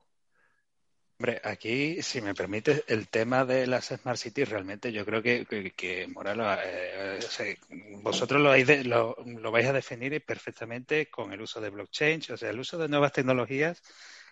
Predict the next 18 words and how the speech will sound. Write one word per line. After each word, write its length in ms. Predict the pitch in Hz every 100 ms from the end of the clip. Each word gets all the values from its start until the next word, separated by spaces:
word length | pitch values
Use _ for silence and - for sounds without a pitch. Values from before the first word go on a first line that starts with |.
| _ _
aplicado 920 | 127 117 113 107 - 117 143 165 190 - - - -
a 80 | 123
la 100 | 120
gestión 320 | 101 - 113 139
eficiente, 640 | - 127 139 143 139 170
como 200 | 151 113
comentabas 540 | 101 101 92 113 113 127
antes, 400 | 139 170 170 - - - _ _
de, 540 | 113 110 110 107 107
de 120 | 104
las 140 | 104 90
ciudades. 640 | 104 98 113 90 - - _ -
El 240 | 117 104
problema 680 | 104 104 113 156 151 196 - - - - -
y 160 | 113
lo 240 | 101 92 -
que 220 | 98 98
hay 200 | 117